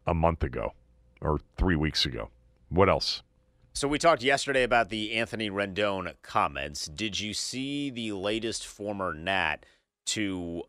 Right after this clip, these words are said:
Speaker 2: provide his two cents to this issue? I hope
Speaker 1: I
Speaker 2: you
Speaker 1: did not.
Speaker 2: haven't seen it because I want you to guess as to who you think is worthy on commenting on this situation.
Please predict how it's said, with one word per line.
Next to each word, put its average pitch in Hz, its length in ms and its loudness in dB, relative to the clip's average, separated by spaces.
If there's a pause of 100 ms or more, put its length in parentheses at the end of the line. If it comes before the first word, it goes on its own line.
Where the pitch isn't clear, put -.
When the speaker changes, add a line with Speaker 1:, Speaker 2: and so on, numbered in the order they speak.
(140)
Speaker 2:
provide 113 560 2
his 104 360 -4
two 117 280 -6
cents - 600 -4 (160)
to 95 100 -4
this 76 320 -6
issue? 64 500 -8
I 98 120 4
hope 160 160 6
Speaker 1:
I - 40 -2
Speaker 2:
you - 40 2
Speaker 1:
did 92 60 2
not. 90 200 6
Speaker 2:
haven't 131 180 -2
seen 135 260 -4
it 135 140 -4
because 120 280 8
I 127 120 8
want 92 200 0
you 80 80 -10
to 69 60 -8
guess 67 460 -6 (340)
as 98 220 0
to 95 120 -2
who 95 500 -2 (420)
you 104 160 -4
think 101 260 -4
is 85 140 -4
worthy 85 460 -2
on 76 140 -6
commenting 69 480 -8
on 65 140 -12
this 62 120 -12
situation. - 640 -12